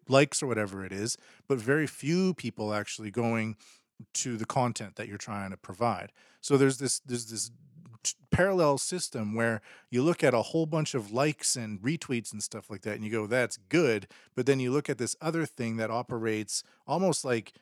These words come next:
in the plumbing of, uh, uh, of the internet that, that more people are using than not.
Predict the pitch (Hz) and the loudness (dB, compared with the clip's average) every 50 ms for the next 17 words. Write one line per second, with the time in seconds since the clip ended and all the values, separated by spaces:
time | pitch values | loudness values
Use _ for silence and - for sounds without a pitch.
0 | _ _ - 139 127 120 104 - - - 143 131 151 147 135 120 113 110 107 104 | _ _ -6 -4 -2 -2 -4 -4 -2 2 4 4 4 4 2 2 0 0 -2 -4
1 | - - 123 117 - - - 135 - - - 117 110 101 98 113 113 110 107 107 | -4 -6 -6 -6 -6 -6 -8 -12 -12 -10 -10 -10 -10 -6 -2 0 0 2 2 0
2 | 107 107 107 104 104 - 123 110 104 104 - - 120 110 135 127 131 147 139 - | 0 0 -2 -2 -2 -2 -4 -4 -4 -6 -8 -6 -6 -6 -4 -2 -2 -2 -2 -2
3 | - 127 113 - 123 113 113 110 110 113 117 113 107 107 104 101 95 95 98 110 | -4 -8 -4 -4 -2 0 0 0 0 0 -2 -2 -2 -4 -4 -4 -4 -4 -4 -2
4 | 113 107 95 90 82 | -2 -2 -4 -6 -10